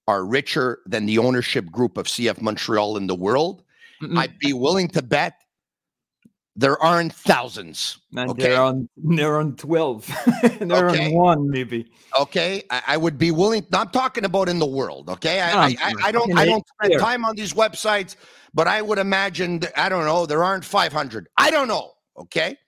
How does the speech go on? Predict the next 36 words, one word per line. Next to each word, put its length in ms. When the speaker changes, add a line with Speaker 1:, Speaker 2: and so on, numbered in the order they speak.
Speaker 1:
Put 140
it 160
this 240
way, 260
money 720
is 200
not 200
a 60
problem. 540
I 120
don't 200
wanna 220
hear 280
talking 480
about 260
money. 520
I 80
don't 140
wanna 200
hear 160
talking 400
about 240
losing 420
money 320
anymore. 540
Money's 520
not 220
a 160
problem. 500
Do 60
you 120
understand? 720
Money's 420
not 160
a 60
problem. 440